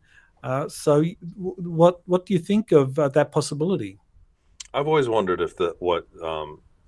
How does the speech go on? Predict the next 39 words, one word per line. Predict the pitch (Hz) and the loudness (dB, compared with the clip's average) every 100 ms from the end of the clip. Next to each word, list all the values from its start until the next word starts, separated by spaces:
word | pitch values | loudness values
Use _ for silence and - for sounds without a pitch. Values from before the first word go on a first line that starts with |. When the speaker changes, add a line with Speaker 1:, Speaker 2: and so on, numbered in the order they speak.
| _ _ - - _ _ _ _ _ _ - | _ _ -20 -20 _ _ _ _ _ _ 2
Speaker 2:
Well, | 190 | 4
it's | 185 | 4
clear | - 151 127 | 4 8 10
when | 107 | 8
you | 104 104 | 4 4
look | 101 | 4
at | 92 - | 2 -2
Deimos | 92 95 95 90 - | -2 0 0 -2 -6
and | 82 76 | -10 -8
Phobos | - 85 78 73 - - - | -2 -2 0 -4 -6 -14 -8
around | 80 78 78 | -6 -6 -6
Mars | 80 78 73 - | -6 -6 -8 -12
that | 78 | -10
there's | 82 78 - | -4 -4 -6
no, | 82 82 80 78 | -10 -8 -8 -8
there's | - 85 | -8 -6
not | 92 92 | -2 -2
a | 87 | 0
really | 85 80 78 _ | -2 -4 -6 _
positive, | - 80 76 76 78 - | -4 -4 -6 -10 -14 -4
there's | 95 98 | -4 2
not | 123 120 | 4 4
a | |
really | 90 92 92 90 | 4 4 4 0
logical | 78 80 82 - 80 76 - | -2 -4 -4 -8 -6 -6 -6
explanation | 80 - 76 80 78 76 | -10 -12 -12 -12 -12 -14
for | 71 76 | -14 -8
why | 73 73 | -6 -6
those | 73 - | -10 -16
moons | 76 80 71 | -20 -18 -14
are | 71 | -6
locked | 69 - - | -6 -6 -14
in | |
orbit | 69 67 69 69 _ _ _ - | -18 -14 -14 -14 _ _ _ -10
around | 80 73 73 | -8 -6 -8
Mars. | 73 67 - | -10 -10 -10
So | - 73 | -8 -6
they | 73 82 87 | -4 -2 0
are, | 80 | -2